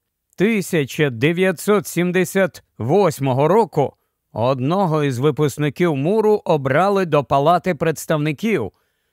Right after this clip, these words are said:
але він прослужив народу всього чотири місяці і впав мертвим від серцевого нападу.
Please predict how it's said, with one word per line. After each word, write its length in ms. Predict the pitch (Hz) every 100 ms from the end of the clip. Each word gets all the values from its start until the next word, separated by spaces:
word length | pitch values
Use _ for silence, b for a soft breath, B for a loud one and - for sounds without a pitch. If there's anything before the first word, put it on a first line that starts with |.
| _
але 360 | 196 240 233 220
він 280 | 214 226 185
прослужив 680 | 170 160 - 160 135 190
народу 420 | 160 156 190 175 165
всього 440 | 135 170 160 175
чотири 680 | - - 175 156 180 175 160
місяці 640 | 180 196 165 143 151 110 - _ _
і 180 | 127 151
впав 380 | 147 - 196 180
мертвим 520 | 196 208 170 147 131
від 160 | 135
серцевого 640 | - 139 - 165 160 135 139
нападу. 500 | 151 139 120 101